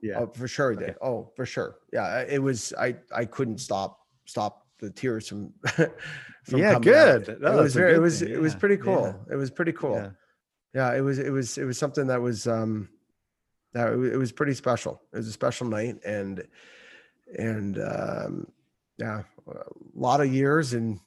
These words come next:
Speaker 2: and <laughs> yeah, it's a lot of, a lot of memories, but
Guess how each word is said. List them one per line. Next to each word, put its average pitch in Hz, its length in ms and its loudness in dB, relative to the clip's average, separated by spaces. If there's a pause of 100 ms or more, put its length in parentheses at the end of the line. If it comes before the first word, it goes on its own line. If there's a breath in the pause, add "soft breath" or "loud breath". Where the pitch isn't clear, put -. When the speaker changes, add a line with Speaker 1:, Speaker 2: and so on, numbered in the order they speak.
(140)
Speaker 2:
and 110 320 -10 (140)
<laughs> - 880 -10
yeah, 101 240 -8 (160)
it's 113 320 -12
a - 100 -16
lot 120 220 0
of, 120 280 -6 (120)
a 123 40 -4
lot 139 140 6
of 135 80 0
memories, 147 480 0
but 113 300 -4